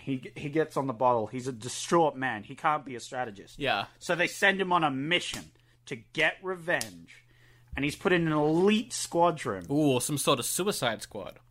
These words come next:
Speaker 1: Yes, some sort of suicide squad. There he meets the woman and our pig of his <laughs> dreams.
Speaker 2: Yes.
Speaker 1: Not Miss Piggy.
Speaker 2: No.
Speaker 1: Because the, that would mean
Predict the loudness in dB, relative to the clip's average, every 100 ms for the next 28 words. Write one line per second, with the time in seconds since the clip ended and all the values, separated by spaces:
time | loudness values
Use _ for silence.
0 | _ _ _ -8 0 0 0 -4 -4 -2
1 | -2 -4 0 2 2 2 -2 -4 -8 -10
2 | -6 0 2 4 0 -6 -4 -2 -4 -6
3 | -12 -12 -18 _ _ _ -6 -6 2 2
4 | 4 2 0 -4 -8 -18 -20 -2 0 2
5 | 4 4 2 2 4 4 2 -10 -10 -18
6 | -16 -2 -2 0 -2 0 0 0 -4 -4
7 | -8 -4 -2 0 0 -2 -4 -4 -4 -4
8 | -2 -4 -6 -16 -18 -20 _ 0 0 2
9 | -2 -2 -2 -2 -2 -8 -12 _ _ 2
10 | 2 0 -8 _ -6 -2 -2 -2 0 0
11 | 0 -8 0 2 2 -2 -2 -2 -2 -2